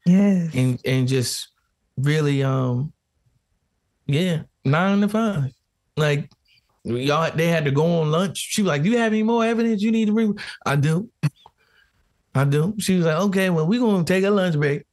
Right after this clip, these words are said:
Speaker 2: And then we go, I'm like, "Okay, we'll take a lunch break." You
Speaker 1: Good
Speaker 2: know,
Speaker 1: for
Speaker 2: so
Speaker 1: you.
Speaker 2: I, I praise, I praise God for that. You know, like,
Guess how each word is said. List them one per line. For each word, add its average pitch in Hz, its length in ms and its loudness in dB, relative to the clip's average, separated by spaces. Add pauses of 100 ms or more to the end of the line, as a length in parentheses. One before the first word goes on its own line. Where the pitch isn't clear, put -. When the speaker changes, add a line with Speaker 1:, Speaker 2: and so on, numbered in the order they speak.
(100)
Speaker 2:
And 151 120 2
then 170 120 2
we 185 100 2
go, 180 140 0
I'm 156 160 0
like, 147 80 2
"Okay, 175 340 0
we'll 180 260 -2
take 160 260 -4
a 170 60 0
lunch 147 240 0
break." 151 260 -4 (760)
You 139 140 4
Speaker 1:
Good - 40 8
Speaker 2:
know, 139 160 4
Speaker 1:
for 175 80 2
Speaker 2:
so 135 200 4
Speaker 1:
you. 160 140 0 (300)
Speaker 2:
I, 143 300 0
I 147 40 2
praise, 156 400 0
I 143 120 0
praise 147 400 0
God 143 260 0
for 147 100 -4
that. 123 320 0
You 135 100 2
know, 135 340 0
like, 127 220 -2